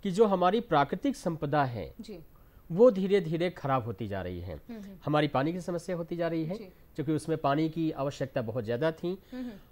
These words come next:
Speaker 1: हमारी मिट्टी खराब होती जा रही है,
Speaker 2: जी।
Speaker 1: तो हमारी प्रोडक्टिविटी कम होती जा रही है।
Speaker 2: जी, बिल्कुल।
Speaker 1: उसको कंपनसेट करने के लिए हम केमिकल्स बहुत ज़्यादा यूज़ कर रहे हैं,
Speaker 2: जी।
Speaker 1: फर्टिलाइजर के रूप में, अन्य के
Speaker 2: हम्म।
Speaker 1: रूप में। जो हमारी प्राकृतिक संपदा है, उसमें न केवल मिट्टी है,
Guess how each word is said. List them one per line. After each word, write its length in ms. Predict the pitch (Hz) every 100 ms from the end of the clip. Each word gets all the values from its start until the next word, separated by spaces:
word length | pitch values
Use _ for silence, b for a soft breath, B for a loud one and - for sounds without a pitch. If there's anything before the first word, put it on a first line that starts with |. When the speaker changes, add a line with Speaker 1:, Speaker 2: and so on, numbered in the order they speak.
| -
Speaker 1:
हमारी 260 | 160 165 170
मिट्टी 320 | 143 143 226
खराब 260 | - 196 185
होती 200 | 180 185
जा 120 | 180
रही 160 | 180
है, 100 | 170
Speaker 2:
जी। 60 | 185
Speaker 1:
तो 80 | 170
हमारी 240 | 139 139
प्रोडक्टिविटी 540 | 135 127 127 165 156 190
कम 140 | 185
होती 220 | 175 165
जा 100 | 175
रही 160 | 170 165
है। 100 | 190
Speaker 2:
जी, 60 |
बिल्कुल। 300 | 196 185 -
Speaker 1:
उसको 200 | 170 190
कंपनसेट 520 | 175 170 170 175 180 160
करने 240 | 170 175
के 100 | 175
लिए 120 | 170
हम 160 | 165 147
केमिकल्स 440 | 143 147 165 175
बहुत 160 | 151 156
ज़्यादा 180 | 165 165
यूज़ 220 | 165 -
कर 100 | 160
रहे 120 | 165
हैं, 80 | 165
Speaker 2:
जी। 40 |
Speaker 1:
फर्टिलाइजर 400 | 143 131 147 156
के 100 | 156
रूप 200 | 156 156
में, 120 | 165
अन्य 160 | 151 160
के 60 | 254
Speaker 2:
हम्म। 100 | 156
Speaker 1:
रूप 220 | 156 160
में। 160 | 165 - B B B B B B B - - -
जो 140 | 131 190
हमारी 180 | 185 190
प्राकृतिक 480 | 165 156 185 254
संपदा 400 | - 185 180 190
है, 140 | 190 208
उसमें 260 | 180 185
न 100 | 175
केवल 240 | 165 175 156
मिट्टी 420 | 143 156 247 240
है, 300 | 131 98